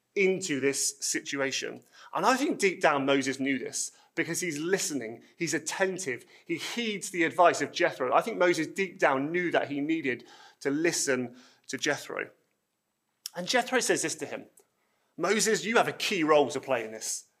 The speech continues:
You have a part to play in interceding to God, uh, before the people. You have, you get to judge those tough decisions, but you've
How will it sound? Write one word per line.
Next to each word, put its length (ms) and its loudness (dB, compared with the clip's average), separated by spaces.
You 140 6
have 100 8
a 60 8
part 420 6
to 80 4
play 460 4
in 140 2
interceding 1080 2
to 100 -4
God, 520 8
uh, 160 8
before 280 4
the 60 4
people. 680 6
You 100 0
have, 240 0
you 160 2
get 120 -2
to 80 -2
judge 540 4
those 200 0
tough 380 2
decisions, 720 2
but 160 2
you've 180 -8